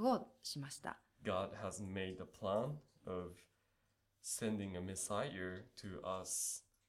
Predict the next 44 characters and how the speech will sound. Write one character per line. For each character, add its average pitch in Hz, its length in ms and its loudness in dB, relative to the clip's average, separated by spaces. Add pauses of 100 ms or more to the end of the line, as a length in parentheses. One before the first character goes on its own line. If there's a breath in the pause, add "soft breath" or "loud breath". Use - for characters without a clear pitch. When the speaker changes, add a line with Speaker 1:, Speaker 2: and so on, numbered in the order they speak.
(320)
Speaker 2:
because 90 540 -4
he 87 340 -8
loves 90 340 2
us 156 320 0
and 90 200 -4
he 92 160 -6
wants 80 280 -6
to 80 40 -14
save 104 340 -2
us - 180 -6
from - 200 -6
our - 80 -8
sins. - 520 -6 (460)
Speaker 1:
こ 220 120 4
の 180 100 8
計 190 180 6
画 190 240 2
に 196 120 4
従 208 280 0
っ 214 120 2 (180)
て、 247 420 2
イ 185 100 2
エ 180 60 6
ス 180 100 0
様 160 180 0
は 196 180 6
私 160 320 0
た 165 140 -4
ち - 120 -6
の 160 140 -4
た 180 160 -4
め 185 180 -2
に、 208 320 6
私 165 280 -2
た 170 100 -4
ち 160 140 -6
の 180 180 0
身 165 140 -2
代 170 120 2
わ 170 120 2
り 170 100 -2
と 175 160 -4
な 196 140 2
っ 208 60 -4